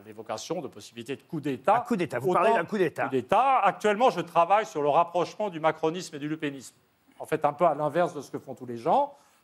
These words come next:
Speaker 1: euh, de, qui ont ce lien organique, euh, qui est la police, qui, euh, vote pour le Front National et qui cogne pour Macron. C'est, c'est un livre, enfin,
Speaker 2: D'où la
Speaker 1: mais
Speaker 2: prudence, évidemment, de Marine Le Pen en ce
Speaker 1: Voilà.
Speaker 2: moment à propos des manifestations, puisque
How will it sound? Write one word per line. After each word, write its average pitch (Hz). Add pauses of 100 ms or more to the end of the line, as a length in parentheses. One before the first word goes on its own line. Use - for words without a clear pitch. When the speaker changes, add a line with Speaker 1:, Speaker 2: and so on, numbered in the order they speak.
(260)
Speaker 1:
euh, - (160)
de, 123
qui 123
ont 120
ce -
lien 131
organique, 131
euh, 117
qui 123
est 113
la 117
police, 160
qui, 117
euh, 110
vote 139
pour 127
le 117
Front 123
National 127
et 113
qui - (120)
cogne 190 (180)
pour 117
Macron. 220 (400)
C'est, 156
c'est 120
un 127
livre, 160
enfin, 165
Speaker 2:
D'où 247
la 247
Speaker 1:
mais 269
Speaker 2:
prudence, 214
évidemment, 170
de 160
Marine 151
Le 151
Pen 175
en 131
ce -
Speaker 1:
Voilà. -
Speaker 2:
moment 151
à -
propos 151
des 147
manifestations, 147
puisque -